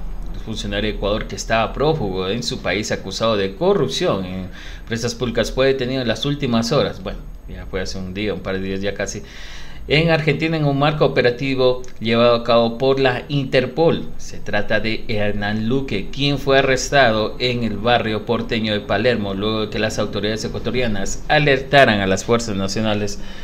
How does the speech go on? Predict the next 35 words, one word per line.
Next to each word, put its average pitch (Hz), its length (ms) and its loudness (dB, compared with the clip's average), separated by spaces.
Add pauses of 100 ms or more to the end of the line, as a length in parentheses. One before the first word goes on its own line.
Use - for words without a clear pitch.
(180)
sobre 123 580 4
la 110 220 2
búsqueda 113 640 2
internacional 110 1040 0
del 113 160 0
hombre. 110 220 0
O 95 40 -4
sea, 135 300 2 (300)
recién 170 760 4
les 196 140 6
dijeron, 214 280 2
"Oye, 214 180 4
le, 165 400 0
¿saben 214 300 2
un, 202 220 -2
un 170 160 -2
dato? 165 380 4
Le, 120 300 0
estamos 240 360 -4
buscando 147 460 0
un 107 140 0
man 123 420 0
por 104 180 -2
acá. 101 300 -2
O 98 60 -4
sea, 110 300 2
¿no 131 140 -6
será 165 240 0
que 165 80 -6
nos 131 140 -4
pueden 151 220 -2
acolitar 110 720 0
tal 101 160 -2
vez 110 260 -2
a, 87 160 -4